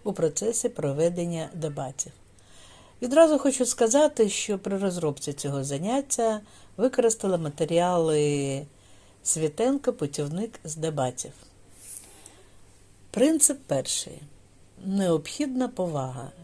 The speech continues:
Дебати не стосуються особистості учасників. Не можна принижувати людину через те, що вона з вами не згодна.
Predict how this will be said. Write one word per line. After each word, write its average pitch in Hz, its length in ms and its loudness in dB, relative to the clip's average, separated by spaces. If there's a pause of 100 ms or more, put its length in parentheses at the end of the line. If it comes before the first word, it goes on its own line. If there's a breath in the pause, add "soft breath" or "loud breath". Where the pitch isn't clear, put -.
(140)
Дебати 247 680 0
не 254 240 2
стосуються 196 920 0
особистості 180 840 -6
учасників. 170 760 -6 (580 loud breath)
Не 294 120 4
можна 175 460 4
принижувати 151 760 -2
людину 165 500 0
через 151 420 -2
те, 156 200 2
що 143 220 -6
вона 135 300 -2
з 139 60 -6
вами 202 320 -4
не 220 160 -4
згодна. 160 560 -6